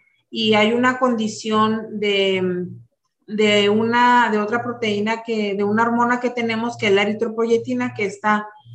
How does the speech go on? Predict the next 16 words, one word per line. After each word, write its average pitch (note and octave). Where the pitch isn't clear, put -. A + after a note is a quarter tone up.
estimula G#3+
la A3+
formación G3+
también G#3
de G#3+
los, A3
de G3+
los F#3+
eritrocitos A3
o B3
de G#3+
los F#3
glóbulos G3+
rojos. B3
Entonces, A#3
eh, G#3+